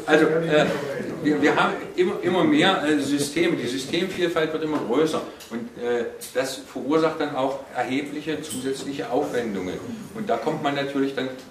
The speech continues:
Speaker 2: irgendwann auch an Grenzen. Deshalb muss man das sehr genau überlegen, ob man das möchte. Ja? Äh, dann muss man berücksichtigen, Seilbahn, ja, das,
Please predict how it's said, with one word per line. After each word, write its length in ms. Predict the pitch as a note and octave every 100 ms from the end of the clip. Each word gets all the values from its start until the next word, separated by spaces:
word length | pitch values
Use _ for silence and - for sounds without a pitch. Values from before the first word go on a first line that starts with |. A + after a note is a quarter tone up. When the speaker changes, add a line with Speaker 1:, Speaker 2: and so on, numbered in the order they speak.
| -
Speaker 2:
irgendwann 540 | C3+ D#3 - - -
auch 220 | - - -
an 100 | B2 -
Grenzen. 360 | A2+ C#3+ A#2
Deshalb 280 | A2 B2+ C3
muss 140 | D3
man 100 | C3+
das 180 | C3+ C3+ - - -
sehr 340 | G2+ C#3 D#3+
genau 280 | D#3 D3 D3
überlegen, 500 | D3 B2 A#2+ D#3 E3+
ob 140 | C3+ C3+
man 120 | C3+
das 180 | C3+ -
möchte. 440 | D3+ C#3+ - - - - - -
Ja? 240 | F#2+ - - A#2 A2 -
Äh, 300 | A2 A2 - - A#2
dann 200 | B2 F#3+
muss 140 | G3
man 180 | F#3+ F3+
berücksichtigen, 600 | E3 E3+ F3 F3+ - D#3+ C3
Seilbahn, 640 | A2+ D#3+ G3+ F#3 D#3+ G#2+
ja, 320 | A2 G3+ - - -
das, 160 | A2+